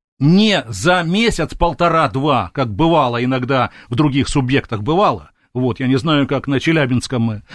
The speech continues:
э, электрометаллургическом комбинате происходило. Наверное, быстро. Э, а довольно объективно рассматривался план приватизации, затем принималось решение. Вот отсюда нужно начинать.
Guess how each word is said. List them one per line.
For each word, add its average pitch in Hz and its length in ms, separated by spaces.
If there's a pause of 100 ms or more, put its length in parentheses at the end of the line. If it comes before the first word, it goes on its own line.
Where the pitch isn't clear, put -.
(140)
э, 123 320
электрометаллургическом 139 880
комбинате 139 460
происходило. 120 540
Наверное, 185 460 (260)
быстро. - 460 (320)
Э, 156 160 (100)
а 165 120
довольно 240 500 (320)
объективно 202 920
рассматривался 180 760
план 175 280
приватизации, 156 720
затем 147 360
принималось 147 440
решение. 95 540
Вот 175 320
отсюда 190 520
нужно 151 300
начинать. 135 480